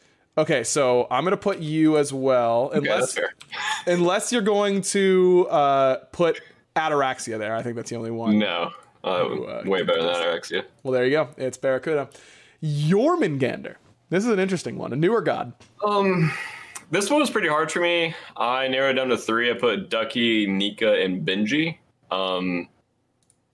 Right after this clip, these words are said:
Speaker 2: they all kinda popped up immediately for me, and my gut is, like, leaning towards Ducky.
Speaker 1: Really?
Speaker 2: For just, like, Brit-, no, well,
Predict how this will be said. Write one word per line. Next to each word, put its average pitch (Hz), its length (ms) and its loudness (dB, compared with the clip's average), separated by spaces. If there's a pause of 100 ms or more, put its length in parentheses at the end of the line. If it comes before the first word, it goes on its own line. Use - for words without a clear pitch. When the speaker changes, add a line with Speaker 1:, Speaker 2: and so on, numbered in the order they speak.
(500)
Speaker 2:
they 127 380 0
all 127 240 2
kinda 131 220 -2
popped 117 360 -2
up 117 300 -2 (400)
immediately 104 840 0
for 127 260 0
me, 131 680 0 (260)
and 98 720 -2 (480)
my 110 420 -2 (140)
gut 143 300 0
is, 135 220 0
like, 127 560 0 (720)
leaning 110 440 0
towards 151 380 0
Ducky. 160 640 0 (560)
Speaker 1:
Really? 156 380 0
Speaker 2:
For 139 120 0
just, 135 220 -2
like, - 240 0 (380)
Brit-, 113 320 0
no, 160 180 2
well, - 1400 -6